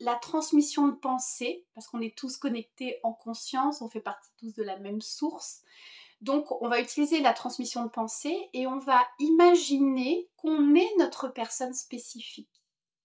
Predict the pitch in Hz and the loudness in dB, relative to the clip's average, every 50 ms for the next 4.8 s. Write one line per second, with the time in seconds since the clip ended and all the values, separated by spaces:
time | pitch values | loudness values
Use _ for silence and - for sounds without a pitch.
0 | _ _ _ _ _ _ _ 202 220 220 - 240 247 247 247 226 - _ - - | _ _ _ _ _ _ _ -10 -10 -8 -6 -6 -4 -4 -4 -4 -6 _ 0 4
1 | 285 311 302 302 285 269 254 262 285 302 359 - - - - 233 233 226 240 269 | 6 6 8 8 8 8 10 10 10 10 10 6 0 -8 -8 -4 -2 0 4 6
2 | 339 370 359 339 349 - - 262 254 - - 254 247 - - - 226 220 - - | 6 8 8 6 4 4 0 -4 -4 -2 -4 -6 -6 -6 -8 -8 -8 -8 -8 -12
3 | 214 - - - 285 349 349 349 - - - 214 208 214 226 226 226 226 226 - | -14 -12 -6 -2 -2 -2 -2 -4 -10 -16 -12 -8 -6 -4 -2 -2 -2 -4 -4 -6
4 | - 208 185 196 226 254 254 240 - 208 196 - 220 220 220 | -2 2 4 4 4 4 2 -2 -6 -10 -8 -4 -4 -4 -4